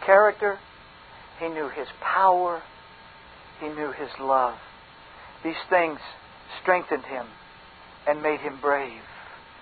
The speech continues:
and courageous. And brethren, so it will with us. Secondly, the bravest man in all the world had a clear knowledge of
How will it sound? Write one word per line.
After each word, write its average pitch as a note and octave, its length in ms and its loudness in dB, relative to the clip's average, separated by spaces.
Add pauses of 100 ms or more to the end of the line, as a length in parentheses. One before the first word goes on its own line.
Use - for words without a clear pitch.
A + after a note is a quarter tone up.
(300)
and C#3 160 0
courageous. C#3+ 580 -2 (560)
And D3+ 140 -6
brethren, E3 400 2
so E3+ 160 6
it D3+ 140 0
will D#3+ 160 0
with C#3+ 120 -4
us. D#3 240 -2 (4000)
Secondly, F#3 320 6
the E3 100 4
bravest F3+ 460 4
man F3 220 2
in E3 80 2
all E3+ 180 10
the D#3 60 -4
world D#3+ 320 6
had E3 180 0
a C3+ 40 -4
clear F3+ 340 0
knowledge E3+ 340 4
of C#3+ 80 -8